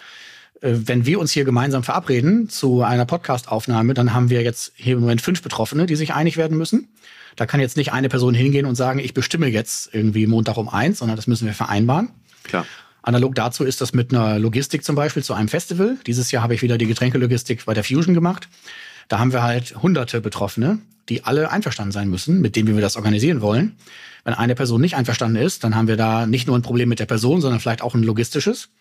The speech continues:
Speaker 1: also ein reales, dass ein L K W im Weg steht oder so. Deswegen
Speaker 2: Ja.
Speaker 1: müssen wir alle Betroffenen mit einladen. Da ist es ganz klar sichtbar bei der Logistik, ne? Du brauchst die L-K-W-Fahrenden, du brauchst die Staplerfahrenden, du brauchst die BarbetreiberInnen, du brauchst die, den Nachbarn, der einverstanden sein muss, alle möglichen Betroffenen.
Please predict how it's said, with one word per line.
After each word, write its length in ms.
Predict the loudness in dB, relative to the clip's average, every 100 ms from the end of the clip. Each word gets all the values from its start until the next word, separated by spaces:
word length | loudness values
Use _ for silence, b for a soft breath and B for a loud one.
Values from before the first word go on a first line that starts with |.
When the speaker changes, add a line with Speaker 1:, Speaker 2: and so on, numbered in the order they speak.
| b b b
Speaker 1:
also 160 | -8 -4
ein 140 | -2
reales, 540 | 0 0 0 0 0 -2
dass 140 | -4
ein 60 | -2
L 140 | -2
K 100 | 0
W 80 | 0
im 120 | 0
Weg 140 | 0 0
steht 200 | 0 0
oder 160 | 0
so. 240 | 0 0 -2 -10
Deswegen 280 | -8 -2 2
Speaker 2:
Ja. 40 | 2
Speaker 1:
müssen 200 | 2 -2
wir 160 | 0
alle 140 | 0 0
Betroffenen 480 | 0 -2 0 2
mit 140 | 2 0
einladen. 540 | -2 0 0 -2 -4 _ b b b b b b b b b
Da 240 | -6 -2
ist 140 | -2 -4
es 100 | -4
ganz 200 | -4 -2
klar 180 | -2 -2
sichtbar 300 | -2 -2 0
bei 60 |
der 100 | 0
Logistik, 420 | 0 0 -2 -2
ne? 100 | 0
Du 80 | 0
brauchst 300 | 0 -2 -2
die 140 | -2 0
L-K-W-Fahrenden, 680 | 0 0 0 0 0 2 2
du 60 |
brauchst 200 | 0 -4
die 60 | -4
Staplerfahrenden, 640 | -2 -2 -2 0 0 0
du 60 | 0
brauchst 220 | -2 -2
die 60 | -2
BarbetreiberInnen, 800 | 0 0 -2 -2 0 2 4 4
du 100 | 2
brauchst 360 | -2 -4 -4
die, 200 | -4 -2
den 160 | 0 0
Nachbarn, 400 | 0 0 0 2
der 120 | 0
einverstanden 400 | 0 -2 -2 -2
sein 120 | 0
muss, 320 | 0 0 -2 -4
alle 200 | 0 2
möglichen 320 | 0 -2 -6
Betroffenen. 480 | -4 0 2 2